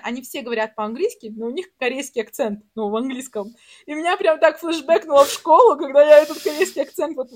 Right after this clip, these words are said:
вокруг <laughs> себя просто слышала, чуть ли не двадцать четыре на семь. И вообще было прикольно именно в эту какую-то атмосферу погрузиться, а, потому что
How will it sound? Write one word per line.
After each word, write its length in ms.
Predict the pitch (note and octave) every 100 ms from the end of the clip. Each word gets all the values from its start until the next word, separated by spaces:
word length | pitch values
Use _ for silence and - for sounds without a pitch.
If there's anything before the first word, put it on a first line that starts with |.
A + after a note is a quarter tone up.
| A#3
вокруг 340 | D#4 G4+ G4+
<laughs> 20 |
себя 300 | - - B4 - C5+ A#4
просто 360 | A#4+ G#4 - G4
слышала, 640 | - G#4 G#4 - A4+ A4 A#4 D5+ C5+ D5+ - C5
чуть 140 | G#4+
ли 80 | F#4
не 100 | F4+
двадцать 400 | D#4 E4+ F4+ -
четыре 320 | - E4+ E4
на 120 | D4+ C#4
семь. 300 | - C#4+ G4 A#4+ _ _ _ _ _
И 80 | -
вообще 220 | - - B3
было 200 | A#3 C4+
прикольно 380 | - D#4+ F4 D#4+
именно 240 | B3 A#3+ A#3+
в 60 |
эту 460 | C4+ C4 A#3+ A#3 A3
какую-то 260 | _ C4 G#3+
атмосферу 400 | G#3+ - B3 A#3
погрузиться, 760 | G#3+ G3 G#3 A#3+ C#5 C#4 A3 G#3+ _ _ _
а, 320 | G#3+ G#3 G#3+ G#3
потому 360 | G#3+ C4 C4+
что 380 | C#4 - A3+ G#3+